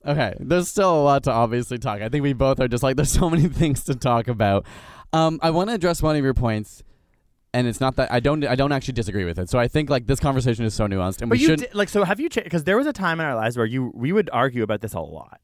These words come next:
Speaker 2: because I would really call people out and you would be like, "Greg, it's the wrong thing
Speaker 1: Because
Speaker 2: to do."
Speaker 1: I think it's contextual. So that's what I wanna say. Like, I obviously believe in calling people in, but I think some of the examples you gave are really good examples of when it's appropriate to call people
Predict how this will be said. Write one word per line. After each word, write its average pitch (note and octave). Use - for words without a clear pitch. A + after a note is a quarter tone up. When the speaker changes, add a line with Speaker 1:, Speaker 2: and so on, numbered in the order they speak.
Speaker 2:
because C#3+
I D3+
would D3
really C#3
call A2+
people A2+
out G#2+
and A2+
you A2+
would A2+
be A2
like, G2+
"Greg, A2+
it's A2
the A2+
wrong G2
thing -
Speaker 1:
Because F#3+
Speaker 2:
to F#3
do." F#2
Speaker 1:
I C#3+
think D3+
it's -
contextual. A2
So C#3+
that's D3+
what F3
I D#3+
wanna C3+
say. G2
Like, F#2+
I C3+
obviously A#2+
believe G#2+
in B2
calling B2
people C#3
in, C#3+
but B2
I A2
think A#2+
some A2+
of A#2
the A#2+
examples G#2+
you G#2
gave G#2
are A#2
really A2
good G#2
examples A#2
of G2+
when G#2
it's F#2+
appropriate F#2+
to F#2+
call F2
people E2+